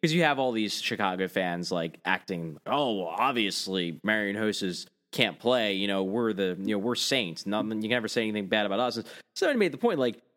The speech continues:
what probably is going on here is that if Hossa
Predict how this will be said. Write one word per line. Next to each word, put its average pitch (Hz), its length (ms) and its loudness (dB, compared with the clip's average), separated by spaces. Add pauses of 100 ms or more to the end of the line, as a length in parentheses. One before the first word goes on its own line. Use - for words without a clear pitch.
what 175 160 0
probably 208 520 2
is 113 100 0
going 110 260 2
on 120 240 2
here 90 200 0
is 90 140 -2
that 98 240 0 (200)
if 127 140 2
Hossa 151 420 2